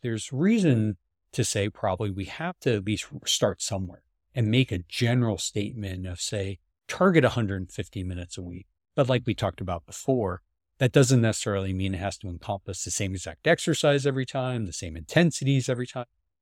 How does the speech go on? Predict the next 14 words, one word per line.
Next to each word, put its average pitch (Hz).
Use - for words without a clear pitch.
And 107
now 95
maybe 120
even 113
the 95
same 92
time 85
of 80
day 143
when 175
people 180
should 160
be 156
exercising 143